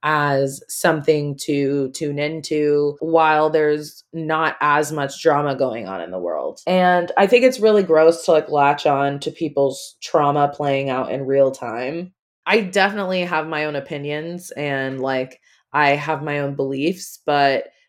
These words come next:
nobody cares about what I have to say about these people's very real trauma. So I'm just not going to share my opinion.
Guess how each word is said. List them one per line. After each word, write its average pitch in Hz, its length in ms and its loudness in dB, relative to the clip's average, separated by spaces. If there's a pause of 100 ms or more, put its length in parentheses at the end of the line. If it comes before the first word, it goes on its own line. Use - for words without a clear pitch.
(140)
nobody 190 300 4
cares 160 720 2
about 143 340 0
what 143 160 0
I 135 160 2
have 143 200 0
to 143 100 -12
say 139 640 2 (240)
about 156 320 4
these 147 220 -2
people's 139 400 -2
very 135 340 4
real 127 520 2
trauma. 113 720 -6
So 156 220 4
I'm 143 180 2
just 139 220 -4
not 127 240 -4
going 131 220 -2
to 113 80 -6
share 160 360 0
my 65 120 -12
opinion. - 540 -16